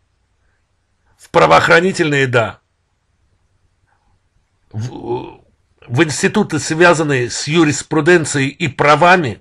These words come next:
да. И даже в Ф С Б, как ни странно, я буду призывать к этому.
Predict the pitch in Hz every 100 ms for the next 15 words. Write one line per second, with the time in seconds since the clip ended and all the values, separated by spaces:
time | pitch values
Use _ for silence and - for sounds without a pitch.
0 | _ 127 147 123 98 - _ _ _ _
1 | _ _ _ _ _ _ _ _ _ _
2 | _ _ _ _ _ _ _ 190 180 135
3 | 220 208 220 180 165 143 135 120 110 131
4 | 143 127 - 120 104 101 139 147 165 175
5 | 131 127 113 113 - 107 95 87 80